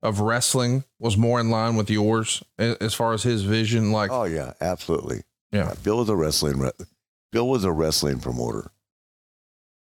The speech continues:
Speaker 2: You know, um, he, he, he was tutored by the great Eddie Graham. He was a great finish guy. Um, and I, I,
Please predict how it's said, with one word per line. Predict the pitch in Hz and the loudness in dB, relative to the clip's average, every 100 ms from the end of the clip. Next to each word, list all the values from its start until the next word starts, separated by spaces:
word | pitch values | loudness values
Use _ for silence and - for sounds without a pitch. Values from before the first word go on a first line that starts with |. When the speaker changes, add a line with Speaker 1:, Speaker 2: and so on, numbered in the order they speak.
| _ _ | _ _
Speaker 2:
You | 82 | -2
know, | 71 69 69 | -2 -4 -6
um, | - 78 71 65 - _ _ _ _ _ _ _ _ _ _ - | -4 -2 -2 -6 -10 _ _ _ _ _ _ _ _ _ _ -4
he, | 95 - | -4 -2
he, | 92 | 0
he | 80 | 0
was | 87 85 76 | 0 0 -2
tutored | - 107 104 107 101 | 0 2 2 0 0
by | 85 82 | 0 0
the | 78 | -2
great | - 85 85 | 0 0 2
Eddie | 82 85 | 0 0
Graham. | 82 80 80 80 87 90 _ _ _ _ | 0 0 0 0 -2 -6 _ _ _ _
He | 78 | -18
was | 67 | -6
a | 73 | -4
great | 78 82 90 | 0 0 0
finish | - 90 82 69 | -4 -2 0 -2
guy. | - 65 64 67 - _ _ _ _ _ _ _ _ _ _ | -2 -2 -2 -4 -8 _ _ _ _ _ _ _ _ _ _
Um, | 69 67 67 67 64 _ | -4 -2 -4 -6 -10 _
and | 73 | -10
I, | 71 69 | -6 -6
I, | - | -6